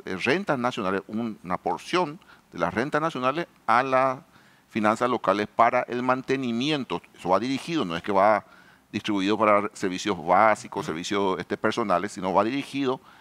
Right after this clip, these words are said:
al sostenimiento, eh, de la estructura vial, eh, ambiental y, y, y, este, urbana que hace a la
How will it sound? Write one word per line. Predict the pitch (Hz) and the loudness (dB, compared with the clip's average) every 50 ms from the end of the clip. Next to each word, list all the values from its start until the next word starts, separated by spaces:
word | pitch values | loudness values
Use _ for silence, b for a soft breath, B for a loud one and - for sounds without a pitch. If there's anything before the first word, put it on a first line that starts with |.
| B B B B | B B B B
al | - 90 104 | -2 -2 0
sostenimiento, | - 117 - - 117 123 117 101 98 101 107 117 117 - 139 147 - _ _ - - | 0 -6 -6 -4 -4 -4 -2 -4 -2 -2 -4 -4 -4 -4 -6 -6 -6 _ _ -8 -6
eh, | 98 95 92 90 87 87 85 76 71 - _ - | -2 -2 0 0 -2 -2 -4 -6 -8 -12 _ -20
de | - 117 104 - - 87 110 113 113 | -20 -18 -18 -18 -6 -2 -2 0 2
la | 110 107 107 - - | 4 4 2 2 0
estructura | 107 - - 98 - - 101 110 113 113 | -6 -6 -6 -10 -6 -2 2 2 2 2
vial, | 113 117 117 120 123 147 285 285 - _ b b b b b b b b _ - | 2 -2 0 2 2 2 2 -2 -12 _ b b b b b b b b _ -8
eh, | - 90 95 - | -4 -2 -2 0
ambiental | - 104 117 120 120 117 113 101 - 113 143 180 170 - | 2 0 0 2 0 -2 -2 2 4 4 4 4 0 -8
y, | - 113 113 107 104 92 - | -10 -8 -8 -8 -8 -8 -10
y, | 90 95 92 90 90 87 87 - - | -10 -8 -8 -8 -6 -8 -8 -10 -10
y, | - 90 87 85 82 78 78 78 71 65 - - | -10 -10 -8 -8 -8 -8 -8 -8 -10 -10 -8 -8
este, | 87 87 - _ - 90 82 - | -10 -10 -10 _ -10 -10 -6 -4
urbana | 120 117 113 113 117 127 147 170 180 185 | -2 -2 2 4 4 4 4 2 -4 -8
que | - - 113 - | -6 -8 -2 2
hace | 95 101 110 - - 143 - - | 2 2 2 2 -4 -10 -6 0
a | 95 98 107 | 2 2 2
la | 110 110 110 113 113 113 117 - | 2 2 2 2 2 2 0 -2